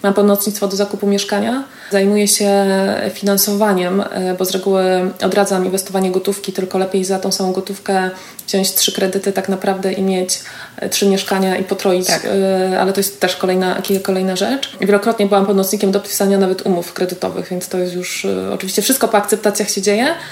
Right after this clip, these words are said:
Speaker 1: ale tak naprawdę ja fizycznie, e, jeżdżę, wybieram, współpracuję z doradcami od, od wielu, wielu, wielu lat,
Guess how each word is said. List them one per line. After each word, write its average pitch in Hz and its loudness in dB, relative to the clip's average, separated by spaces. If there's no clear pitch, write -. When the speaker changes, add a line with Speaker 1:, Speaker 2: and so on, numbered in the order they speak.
Speaker 1:
ale 208 2
tak 208 -2
naprawdę 214 2
ja 226 6
fizycznie, 180 0
e, 185 0
jeżdżę, 202 2
wybieram, 190 0
współpracuję 196 -4
z 185 -6
doradcami 185 0
od, - -4
od 185 -2
wielu, 185 2
wielu, 180 0
wielu 185 2
lat, 190 0